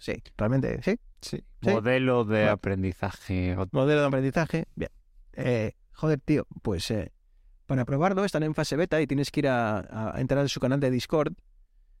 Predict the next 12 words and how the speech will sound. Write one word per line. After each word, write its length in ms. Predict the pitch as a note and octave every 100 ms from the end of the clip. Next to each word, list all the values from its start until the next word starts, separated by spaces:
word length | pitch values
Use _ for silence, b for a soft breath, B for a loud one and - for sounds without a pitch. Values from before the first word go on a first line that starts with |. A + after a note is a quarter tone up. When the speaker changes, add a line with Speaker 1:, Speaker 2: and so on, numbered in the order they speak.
| _ - -
Speaker 1:
y, 760 | - C3+ C3 B2 A#2+ A#2+ A2+ G#2+ G2+ G#2+ _ _ _ _
y 100 | C3
en 100 | B2
base 320 | A#2+ C3 D3 C#3
a, 380 | B2+ A#2+ A2
al, 580 | - - A2 A2 A2 G2+
a 220 | - - B2
esto, 320 | - D#3 A3 _
pues, 340 | - G#2+ G2+ -
eh, 340 | G2 F#2 F2 - _ - _ _ _ -
tú 120 | C3
entras 420 | C#3 E3 F#3 -